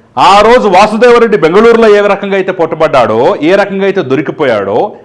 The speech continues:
ఇప్పుడు మిథున్ రెడ్డి కూడా జగన్మోహన్ రెడ్డి సమక్షంలో ఆయన కడుపులో పెట్టుకుని కాపాడుతుంటే బెంగళూరులో ఉండొచ్చేమో. పైగా ఆయన సొంత ప్రాంతానికి బెంగళూరుకి, చిత్తూరు జిల్లాకి బెంగళూరుకి పెద్ద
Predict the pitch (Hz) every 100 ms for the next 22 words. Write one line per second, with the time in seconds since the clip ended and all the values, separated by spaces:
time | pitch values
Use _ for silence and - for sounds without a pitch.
0 | _ _ _ 220 226 185 160 202 240 254
1 | 220 - 127 104 104 143 143 156 202 226
2 | 226 208 202 185 165 156 - 156 113 104
3 | 123 202 - - _ _ - 160 180 175
4 | 180 202 226 226 202 196 202 190 170 175
5 | 185 185 170 165 160 165 196 196 190 170
6 | 160 160 - 156 143 143 156 151 127 92
7 | - - _ _ _ _ _ _ _ _
8 | _ _ 151 185 175 160 165 190 - 196
9 | 196 185 190 185 165 175 180 165 123 110
10 | 147 139 185 170 180 175 170 170 156 170
11 | 165 175 170 131